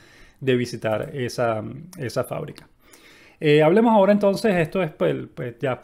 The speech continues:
nuestra celebración y nuestros comentarios del programa doscientos de este podcast, La Hora del Béisbol Japonés. Vamos ahora con los,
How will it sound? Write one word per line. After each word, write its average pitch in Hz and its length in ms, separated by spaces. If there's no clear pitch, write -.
nuestra 151 260
celebración 131 640
y 147 40
nuestros 143 260
comentarios 120 400
del 151 100
programa 120 360
doscientos 135 500
de 120 80
este 110 160
podcast, 143 560
La 123 60
Hora 120 120
del 123 100
Béisbol 117 200
Japonés. 131 340
Vamos 131 220
ahora 127 240
con 127 160
los, 110 180